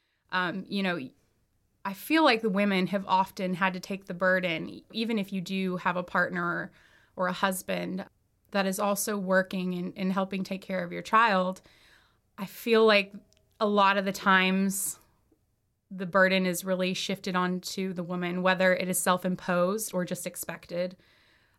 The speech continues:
uh, of like, y-, you're gonna accommodate your schedule to make this happen. And I worry that that's,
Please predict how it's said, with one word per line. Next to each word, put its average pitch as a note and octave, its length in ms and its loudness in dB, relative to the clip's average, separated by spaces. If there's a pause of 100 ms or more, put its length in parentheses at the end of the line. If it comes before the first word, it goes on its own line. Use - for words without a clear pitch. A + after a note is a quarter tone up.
uh, E3 240 -8 (120)
of F#3 160 -8
like, F3+ 240 -2
y-, F3+ 420 -10
you're G#3+ 200 4
gonna G#3+ 160 2
accommodate F3+ 460 0
your E3+ 160 -4
schedule E3+ 420 -6
to F3 120 -10
make D#3+ 200 -10
this - 200 -14
happen. G3 600 -4 (720)
And F#3 640 0 (480)
I G3+ 180 2
worry G3+ 440 4
that F#3+ 160 2
that's, F#3 400 -2